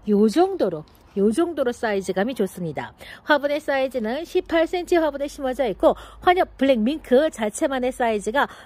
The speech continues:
뭐 거의 한 십육 센치에 육박하는 큰 사이즈 대품입니다. 제가 봤을 때 키핑장에서 다육이 키우고 계시는 분들은, 까망 다육이 시리즈 키운다 하면 요 정도, 요 정도 포스 있는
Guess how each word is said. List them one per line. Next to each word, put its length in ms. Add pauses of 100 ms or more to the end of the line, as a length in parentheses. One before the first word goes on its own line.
뭐 140
거의 360
한 120
십육 540
센치에 480
육박하는 600 (240)
큰 220
사이즈 460 (100)
대품입니다. 840 (260)
제가 300
봤을 360
때 280 (300)
키핑장에서 800
다육이 360
키우고 380
계시는 400
분들은, 600
까망 340
다육이 320
시리즈 440
키운다 600
하면 320 (320)
요 140
정도, 440 (360)
요 100
정도 300
포스 380
있는 280